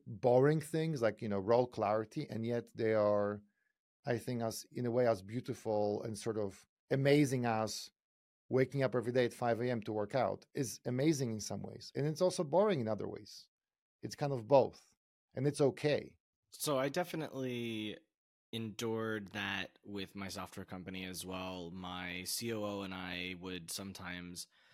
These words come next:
Speaker 2: clash over what our roles were, in a way, because he'd say, "Well,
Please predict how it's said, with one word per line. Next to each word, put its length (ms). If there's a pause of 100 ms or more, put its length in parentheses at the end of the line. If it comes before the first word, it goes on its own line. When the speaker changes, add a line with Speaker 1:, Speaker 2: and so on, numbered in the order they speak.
(540)
Speaker 2:
clash 400
over 520
what 240
our 160
roles 380
were, 320 (540)
in 120
a 60
way, 320 (380)
because 380
he'd 120
say, 160
"Well, 480